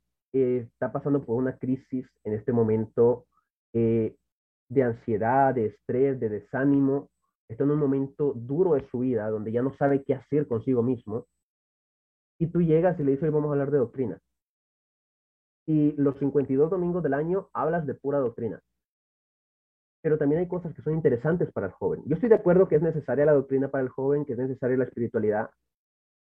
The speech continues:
pero también hay aspectos psicológicos del joven que se deberían de tocar. Eh, también hay aspectos que tienen que ver con su vida diaria, con lo que él está haciendo, con lo que él está viviendo, con lo que él hace en su tiempo libre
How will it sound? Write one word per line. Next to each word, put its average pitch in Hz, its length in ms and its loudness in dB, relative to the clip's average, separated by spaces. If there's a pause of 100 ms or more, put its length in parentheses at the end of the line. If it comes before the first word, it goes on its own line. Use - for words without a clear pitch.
(300)
pero 160 160 0
también 165 220 2
hay 190 80 4
aspectos 185 360 -4
psicológicos 143 600 -2
del 120 100 -2
joven 131 300 0
que 143 80 0
se 139 120 -4
deberían 117 260 2
de 120 60 -2
tocar. - 400 -6 (960)
Eh, 113 400 4 (720)
también 139 240 6
hay 156 120 6
aspectos 156 500 0
que 127 100 -6
tienen 131 220 0
que 143 100 2
ver 131 240 2
con 123 180 -4
su 120 80 -4
vida 123 180 2
diaria, 113 400 0 (440)
con 131 100 0
lo 123 100 -2
que 135 60 -2
él 135 80 0
está 135 160 -6
haciendo, 113 480 -4
con 110 80 -4
lo 107 100 -4
que - 60 -2
él 123 60 4
está 131 180 -2
viviendo, 113 640 0 (760)
con 139 320 6
lo 131 160 2
que 127 200 0
él 135 100 4
hace 151 300 -4
en 117 80 -6
su 113 100 -18
tiempo 120 280 -2
libre 107 360 0